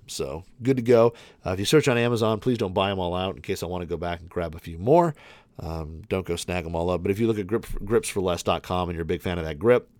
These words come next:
it is there. Um, I c-, I don't remember the guy who sent me the, the thing. It's in my D Ms, uh, on my Club Junkie Pod Instagram account, at Club Junkie Pod. But, um, I just did Q and A's, uh, today, so I don't, I got a sh-,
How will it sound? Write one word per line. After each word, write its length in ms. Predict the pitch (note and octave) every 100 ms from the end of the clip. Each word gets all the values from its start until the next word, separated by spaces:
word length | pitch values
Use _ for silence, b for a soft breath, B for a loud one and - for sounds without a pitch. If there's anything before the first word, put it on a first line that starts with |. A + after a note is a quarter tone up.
| _
it 60 | F2+
is 180 | F#2+ D#2+
there. 320 | F2+ F#2 F2+ B B B -
Um, 240 | E2 E2 -
I 60 |
c-, 180 | D#2+ -
I 80 | -
don't 220 | E2+ G#2
remember 420 | E2 F#2 F#2+ F#2 F#2
the 120 | E2
guy 220 | F#2+ F#2+
who 60 | F2+
sent 220 | - C#2
me 80 | F2
the, 360 | E2+ E2 D2
the 140 | C2 D#2+
thing. 220 | F#2+ E2+
It's 100 | F2
in 80 | F2+
my 80 | E2+
D 220 | E2+ F2
Ms, 300 | F2 E2 E2+
uh, 300 | E2+ E2 E2 B B B B B B B _
on 160 | - G#2+
my 100 | F2+
Club 220 | - G2+
Junkie 240 | G2 F#2
Pod 420 | F2 F#2 E2+ D#2+ -
Instagram 440 | A2 - G2+ G2
account, 380 | F2+ G2+ F#2+ - _ -
at 220 | F#2 -
Club 220 | - F#2
Junkie 220 | F#2+ F2 E2
Pod. 420 | A2 G#2+ G2+ - -
But, 340 | - D#2+ -
um, 400 | D#2+ D#2+ D#2 D#2 -
I 80 |
just 220 | F2 F#2+ -
did 240 | E2+ D#2+ _ -
Q 220 | - F#2
and 80 | E2+
A's, 400 | E2 E2 - -
uh, 280 | - D#2+ D2+ D2+
today, 340 | F2 E2 E2
so 500 | D2+ - D2+ D2 C#2+
I 140 | D#2 D#2+ - -
don't, 320 | F#2 D#2+ C#2+ _ _ _ -
I 60 |
got 120 | E2 E2
a 40 |
sh-, 120 | -